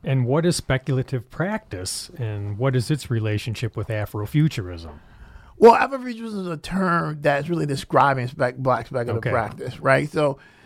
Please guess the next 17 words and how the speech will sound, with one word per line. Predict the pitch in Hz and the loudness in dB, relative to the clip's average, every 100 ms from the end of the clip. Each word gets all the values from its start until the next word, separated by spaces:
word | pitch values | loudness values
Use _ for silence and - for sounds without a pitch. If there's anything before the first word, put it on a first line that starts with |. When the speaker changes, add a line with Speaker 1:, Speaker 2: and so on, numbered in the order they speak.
| - _ - | -20 _ 0
Speaker 2:
um, | 143 135 127 123 120 - | 2 2 0 -6 -8 -6
this | 175 208 | -2 0
is, | 202 185 | 0 2
this | 180 185 | 2 4
is | 160 | 2
one | 151 147 | 0 0
of | |
the | 143 135 127 120 | -2 -2 -4 -6
great | 139 135 127 | -4 -4 -4
things | 131 127 123 - | -6 -6 -8 -8
about | 131 120 120 - | -6 -6 -6 -4
college, | 214 190 160 131 123 | 4 4 4 0 -4
right? | 123 123 | -4 -2
I | 123 | -2
always, | 123 123 120 - | -4 -6 -12 -12
always, | 123 123 120 113 | -10 -8 -8 -8
like, | 120 117 113 - | -8 -10 -12 -20